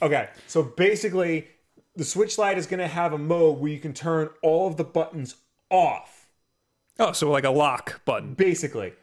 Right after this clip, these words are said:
Speaker 1: except for the home button and the capture button. This only works if you have a paired control, uh, separate pair controller paired to the system already.
Speaker 2: This is dumb,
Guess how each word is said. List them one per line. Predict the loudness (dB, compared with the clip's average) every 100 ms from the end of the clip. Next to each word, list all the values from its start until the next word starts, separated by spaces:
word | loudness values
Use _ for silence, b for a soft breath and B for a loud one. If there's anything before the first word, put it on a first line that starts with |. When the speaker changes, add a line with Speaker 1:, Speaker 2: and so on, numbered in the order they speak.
| -10
Speaker 1:
except | -2 -2 0
for | -2
the |
home | 0 0 0
button | -2 -2
and | -8 -4
the | -4
capture | -2 -4 -4 -12
button. | -12 -14 -20 _ _ _ -10
This | 0 4 4 2 -6
only | 0 0 0 -2
works | 2 2 2 -2 -14 -10
if | -8
you | -8
have | -6 0 0 0 -2
a | -4 -4 _ _ _
paired | -4 0 0 -2
control, | -6 -14 -6 -4 -4 0
uh, | 0 0
separate | -2 -6 -6 -12
pair | -4 -4
controller | -6 -6 -2 0 -2
paired | -4 -10 -10
to |
the | -14
system | -16 -16 -10
already. | -8 -6 -6 -8 -12 _ _ _ _ _ _ _ _ _ _ _ _ _ _ _ _ -14
Speaker 2:
This | -8 0 2 2 0
is | -2 -2
dumb, | -2 0 2 0 -4 -8